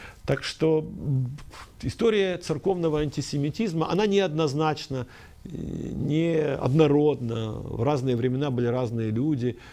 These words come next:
по-разному относившиеся, да их высказывания не всегда. Лютер сам не всегда однородный. Времен написания тезисов своих, девяносто пяти знаменитых, и позднее,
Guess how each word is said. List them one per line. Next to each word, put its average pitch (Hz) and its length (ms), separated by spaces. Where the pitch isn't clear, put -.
по-разному 131 540
относившиеся, - 920
да 139 120
их 196 160
высказывания 143 760
не 117 160
всегда. 113 280
Лютер 208 400
сам 165 280
не 143 100
всегда 123 440
однородный. - 680
Времен 165 360
написания 147 600
тезисов 135 640
своих, 107 380
девяносто 104 400
пяти 107 240
знаменитых, 98 560
и 113 40
позднее, 165 540